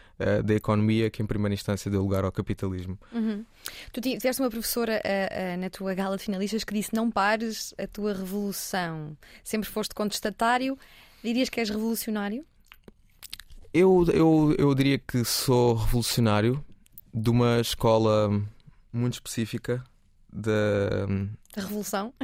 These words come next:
Speaker 1: Da revolução,
Speaker 2: <laughs>
Speaker 1: exato.
Speaker 2: Que é qual?
Speaker 1: Que
Speaker 2: Qual é a
Speaker 1: é
Speaker 2: tua revolução?
Speaker 1: Eu tenho, eu, assim, até a minha psicóloga diz que eu tenho sempre, tipo, os meus amigos são os pensadores com que eu ando sempre no bolso e, portanto, se eu às vezes mandar referências não é por mal,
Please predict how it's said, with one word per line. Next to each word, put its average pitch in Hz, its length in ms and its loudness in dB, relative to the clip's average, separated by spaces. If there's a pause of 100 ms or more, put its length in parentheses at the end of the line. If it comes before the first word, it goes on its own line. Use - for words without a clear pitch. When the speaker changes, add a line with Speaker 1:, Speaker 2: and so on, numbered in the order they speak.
(140)
Speaker 1:
Da 113 100 2
revolução, 233 520 4
Speaker 2:
<laughs> - 20 2
Speaker 1:
exato. 101 320 0 (220)
Speaker 2:
Que - 140 -2
é 214 40 -2
qual? 160 300 0 (280)
Speaker 1:
Que 135 120 2
Speaker 2:
Qual 123 40 6
é 123 80 6
a 123 60 8
Speaker 1:
é 123 80 4
Speaker 2:
tua 208 80 0
revolução? 185 480 -6 (600)
Speaker 1:
Eu 127 160 4
tenho, 117 640 4 (480)
eu, - 500 -2 (280)
assim, - 180 -2
até 107 180 2
a 123 40 4
minha 123 180 2
psicóloga 113 480 2
diz 107 160 -2
que - 80 -4
eu 107 40 0
tenho 110 140 0
sempre, - 320 -4
tipo, - 320 -4
os 104 120 2
meus 104 520 2
amigos 113 540 4
são 107 380 0
os 104 160 -4
pensadores 107 520 -2
com 107 140 -2
que - 100 -8
eu 107 140 2
ando 104 160 2
sempre 104 320 -2
no 104 100 2
bolso 107 280 0
e, - 20 -14
portanto, 101 220 -4
se - 80 -2
eu 104 40 2
às 107 80 0
vezes 107 160 -2
mandar 107 280 2
referências 107 420 -2
não 110 80 0
é 104 40 -2
por 104 160 -4
mal, 117 200 2